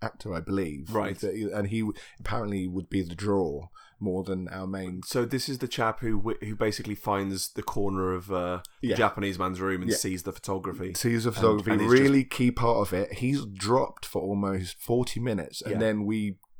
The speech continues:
Speaker 1: see him and he's infected or he, he's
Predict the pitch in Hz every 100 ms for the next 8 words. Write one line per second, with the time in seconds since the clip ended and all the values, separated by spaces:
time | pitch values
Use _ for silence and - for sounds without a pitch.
0 | - - - 110 104 95 101 98 98 101
1 | 101 92 107 - - 92 92 90 92 -
2 | - - - 104 101 - 92 90 95 95
3 | 92